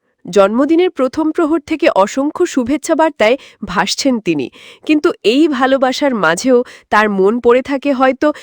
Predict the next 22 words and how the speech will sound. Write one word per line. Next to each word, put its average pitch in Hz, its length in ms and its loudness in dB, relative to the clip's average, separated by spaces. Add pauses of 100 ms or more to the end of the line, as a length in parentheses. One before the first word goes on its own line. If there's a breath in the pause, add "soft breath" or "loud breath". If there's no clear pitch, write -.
(120 loud breath)
সেই 370 420 2
ছোটবেলার 269 640 0
জন্মদিনে, 247 640 0 (240 loud breath)
যখন 233 380 2
পাঁচ 220 360 2
বোন 233 320 2
আর 240 120 2
দুই 202 280 -2
ভাইকে 226 400 -2
নিয়ে 240 200 0
মায়ের 196 420 0
রান্না 226 280 0
করা 233 260 2
পায়েস 185 440 0 (280 loud breath)
আর 294 180 4
মুরগির 214 460 0
মাংস 269 320 0
দিয়ে 269 240 -2
ভরপেট 185 540 -2
খেতেন। 240 380 0 (380 soft breath)
সেই 262 380 0
আনন্দ, 175 500 -2